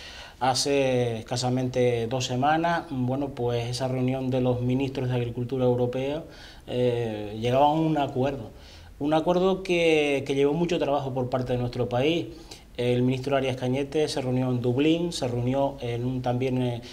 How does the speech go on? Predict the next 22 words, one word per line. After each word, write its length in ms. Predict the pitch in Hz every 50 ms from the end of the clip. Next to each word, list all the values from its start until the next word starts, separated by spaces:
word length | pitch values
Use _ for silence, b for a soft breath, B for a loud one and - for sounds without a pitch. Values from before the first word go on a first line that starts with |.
| B B B B -
eh, 380 | 120 120 117 117 113 110 107 107 113 117 117
en 80 | 113 123
una 160 | 131 139 131
reunión 300 | 123 127 127 131 131 127
bilateral 520 | 131 127 127 127 123 127 123 127 127 123 120
con, 420 | - 123 120 120 120 120 117 110
con 120 | - 120 120
el 60 | 120
ministro 320 | 120 123 127 123 - 123
francés 560 | 123 - - 113 113 110 - - 135 127 120 110
en 100 | 117 117
nuestro 280 | 113 113 - 123 117 -
país, 420 | 120 117 123 131 151 165 180 175 B B B B B -
un 140 | 139 127 131
poco 360 | 156 160 160 175 175 165 -
para 300 | - 147 143 139 147 147
ir 160 | 160 160 156
preparando, 960 | 160 156 147 143 127 - 135 131 139 143 143 147 139 139 135 135 127 123 123 120
mm, 440 | 123 120 117 117 117 113 110 - -
toda 280 | 143 143 135 139 139
la 220 | 135 131 127 123 123
agenda 640 | 123 - - 156 156 156 160 165 165 180 190 185